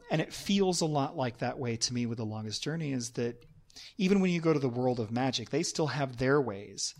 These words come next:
and they still do things their way. And so they still feel like real people, like people that you would meet. Um, and you're also putting them in an extraordinary situation, just as much as you're putting the people of,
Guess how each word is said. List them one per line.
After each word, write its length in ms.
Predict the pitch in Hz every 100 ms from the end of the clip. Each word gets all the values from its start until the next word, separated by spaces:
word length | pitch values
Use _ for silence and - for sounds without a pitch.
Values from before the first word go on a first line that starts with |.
| - - -
and 120 | -
they 100 | 139
still 300 | 147 - 160
do 180 | 131 127
things 400 | 123 123 117 107
their 200 | 123 135
way. 260 | 117 107 107
And 100 | 110
so 100 | 143
they 120 | 135
still 240 | - 160
feel 300 | - - 165
like 200 | 151 127
real 300 | 120 123 120
people, 400 | 113 175 - 113
like 180 | 107 107
people 300 | - 151 147
that 140 | 127 143
you 100 | 123
would 160 | 120
meet. 460 | 123 151 110 107 - - - - - - -
Um, 440 | 117 113 110 113
and 160 | - 139
you're 140 | 151
also 260 | 147 147 -
putting 300 | - 160 160
them 200 | 135 -
in 60 | 131
an 100 | 107
extraordinary 600 | - - 104 98 98 101
situation, 720 | - 101 - 92 85 - 131
just 180 | 123 127
as 140 | 123
much 180 | 131 -
as 140 | 113
you're 100 | 113
putting 360 | 107 123 113 110
the 80 | 113
people 440 | - 117 117 107
of, 300 | 104 101 -